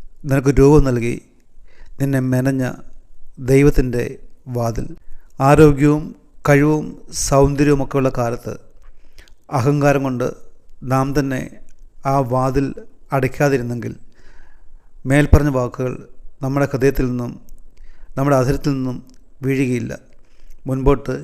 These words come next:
യാതൊരു മാർഗവും കാണുന്നില്ല. ഞാനിനി എന്ത് ചെയ്യും? എല്ലാ വഴികളും അടഞ്ഞു. മുട്ടാനിനി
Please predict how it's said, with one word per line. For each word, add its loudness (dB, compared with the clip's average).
യാതൊരു 0
മാർഗവും -4
കാണുന്നില്ല. -6
ഞാനിനി -4
എന്ത് -6
ചെയ്യും? -6
എല്ലാ 2
വഴികളും -2
അടഞ്ഞു. -6
മുട്ടാനിനി -4